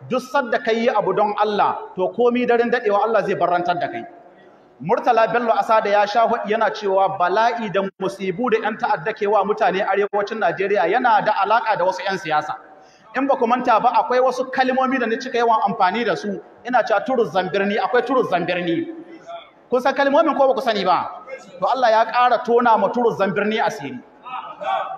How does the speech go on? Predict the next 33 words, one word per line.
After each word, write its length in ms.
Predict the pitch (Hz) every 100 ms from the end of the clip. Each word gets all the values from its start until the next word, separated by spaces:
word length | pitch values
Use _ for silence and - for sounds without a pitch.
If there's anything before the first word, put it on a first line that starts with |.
| -
In 100 | 240
ba 100 | 277
ku 80 | 247
manta 240 | 247 247 214
ba, 100 | 240
akwai 340 | 208 240 254
wani 220 | 254 262 262
hamshakin 720 | 254 226 - 233 240 226 -
ɗan 160 | 214 214
ta'adda 360 | 240 208 160
wakilin 420 | 214 208 247 226 180
Bello 240 | 220 220
Turji, 380 | 214 175 143 - - - - _ _ _
wanda 220 | 190 262 233
tun 200 | 262 269
shekara 420 | 262 208 240 208
biyu 120 | 220
nake 180 | 233 226
yawan 160 | 220 208
maimaita 320 | 208 208 -
maganganu 500 | 214 185 180 160 165 - 180
nai. 380 | 180 175 - - - - - -
Kun 100 | 226
san 140 | 254 285
shi 80 |
ko 120 | 262 254
ba 60 |
ku 80 | 240
san 140 | 220
shi 100 | 214
ba? 220 | 175 135 - - - - - - - - 156
Musa 320 | 226 240 240
Kamarawa. 720 | 233 208 196 185 165 139